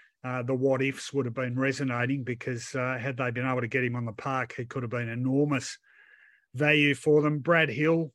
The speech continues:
an interesting one because his best has been good for them, but hasn't shown it consistently enough, and he's now seemingly on everyone's lips, including ours, as potential, uh, trade bait. Uh, where are St Kilda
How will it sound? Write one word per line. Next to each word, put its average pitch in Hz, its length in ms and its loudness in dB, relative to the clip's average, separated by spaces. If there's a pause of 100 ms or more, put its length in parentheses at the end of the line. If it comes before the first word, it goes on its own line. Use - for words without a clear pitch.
(120)
an 147 160 -4
interesting 156 560 -2
one 160 240 4
because 135 280 -2
his 131 200 -4
best 143 380 0
has 123 120 -6
been 127 260 -2
good 143 280 -2
for 139 280 4
them, 135 180 0
but 131 260 0 (580)
hasn't 139 280 0
shown 139 340 2
it 135 120 -2
consistently 135 760 -4
enough, 143 340 0
and 135 140 -4
he's 131 340 -4
now 135 380 -2 (200)
seemingly 127 520 0
on 127 160 2
everyone's 139 560 2
lips, 165 320 0
including 135 560 2
ours, 131 320 -2 (420)
as 131 180 -4
potential, 131 840 -2
uh, 127 240 0
trade 143 360 2
bait. 139 320 -2 (680)
Uh, 151 320 2
where 185 380 8
are 185 160 6
St 151 260 -4
Kilda 143 440 4